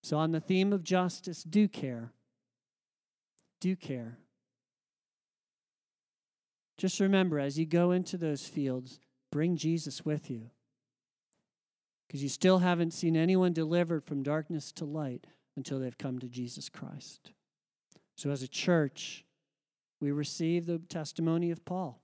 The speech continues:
This is where we stand. We believe he was sent by God. We believe his message, message came from God, and we believe it's true.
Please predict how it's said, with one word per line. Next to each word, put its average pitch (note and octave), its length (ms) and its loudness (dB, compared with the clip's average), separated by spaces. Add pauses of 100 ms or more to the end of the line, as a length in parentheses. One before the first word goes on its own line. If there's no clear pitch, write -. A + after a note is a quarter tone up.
This D3+ 180 -8
is D#3 100 -6
where E3 180 4
we E3+ 100 0
stand. C#3+ 540 -2 (420)
We C#3+ 100 -2
believe D3+ 380 0
he E3 100 0
was D#3+ 140 -2
sent D#3+ 240 -4
by E3+ 160 -4
God. C3+ 420 -4 (300)
We C3+ 140 -4
believe D3 400 -2
his D3+ 260 -6
message, D3+ 680 -6
message D3+ 460 -6
came D#3+ 300 -2
from E3+ 260 -8
God, B2 400 -8 (320)
and C3 100 -8
we C3+ 80 -6
believe B2+ 320 -6
it's - 220 -12
true. - 320 -14